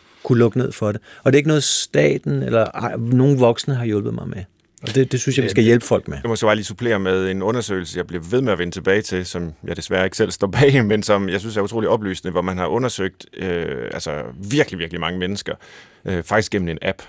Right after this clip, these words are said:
Speaker 2: Så det er sådan en digital, øh, forskningsmetode, men hvor de i løbet af, øh, deres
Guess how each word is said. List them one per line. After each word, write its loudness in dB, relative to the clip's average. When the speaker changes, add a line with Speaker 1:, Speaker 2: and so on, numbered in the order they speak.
Speaker 2:
Så -2
det 0
er 0
sådan -6
en -4
digital, 0
øh, -4
forskningsmetode, -4
men -2
hvor -2
de -2
i -2
løbet 0
af, -4
øh, -6
deres -2